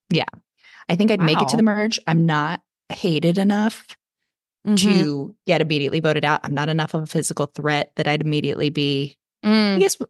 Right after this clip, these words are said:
Speaker 1: early on, you get carried
Speaker 2: Yeah.
Speaker 1: along. I think I'm good enough.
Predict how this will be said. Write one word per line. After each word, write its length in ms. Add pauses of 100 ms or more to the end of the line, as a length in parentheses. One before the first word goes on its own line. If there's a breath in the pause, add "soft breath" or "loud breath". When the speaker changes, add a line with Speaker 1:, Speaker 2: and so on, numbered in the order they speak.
Speaker 1:
early 280
on, 280 (200)
you 100
get 80
carried 140
Speaker 2:
Yeah. 140
Speaker 1:
along. 240
I 60
think 160
I'm 140
good 160
enough. 340